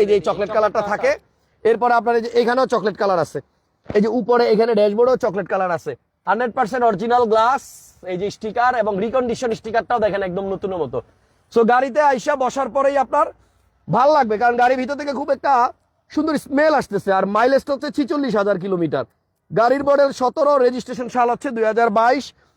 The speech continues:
Speaker 1: এবার চলেন ইঞ্জিন রুমে লাইটগুলা চেক করে দামটা চট
Speaker 2: ভাইয়া,
Speaker 1: করে বলে ফেলাই না?
Speaker 2: অরিজিনাল, অরিজিনাল বললে হবে, প্রমাণও দেখাইতে হবে।
Speaker 1: হ্যাঁ।
Speaker 2: এই যে কইটো।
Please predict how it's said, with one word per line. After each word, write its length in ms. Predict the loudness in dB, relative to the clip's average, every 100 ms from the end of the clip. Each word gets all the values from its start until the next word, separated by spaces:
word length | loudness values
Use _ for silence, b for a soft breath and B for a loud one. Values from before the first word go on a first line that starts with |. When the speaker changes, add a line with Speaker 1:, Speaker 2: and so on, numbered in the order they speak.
| _ _ -2
Speaker 1:
এবার 200 | 0 2
চলেন 180 | 0 -2 -2
ইঞ্জিন 200 | -4 -4
রুমে 160 | -2 2 2
লাইটগুলা 320 | 0 0 -2 0
চেক 120 | -2 0
করে 120 | 0
দামটা 220 | 0 0 -4 -4 _ -4
চট 20 |
Speaker 2:
ভাইয়া, 200 | -2 0
Speaker 1:
করে 120 | 2 2
বলে 120 | 2 2
ফেলাই 180 | 0 0
না? 60 | -2
Speaker 2:
অরিজিনাল, 280 | -4 -12 -8 -8
অরিজিনাল 280 | -8 -12 -10 -10
বললে 160 | -8 -8
হবে, 140 | -8 -8
প্রমাণও 300 | -8 -6 -6 -6
দেখাইতে 240 | -6 -8 -6
হবে। 120 | -2
Speaker 1:
হ্যাঁ। 140 | -2 -4 _
Speaker 2:
এই 40 | -14
যে 60 | -12
কইটো। 220 | -12 -12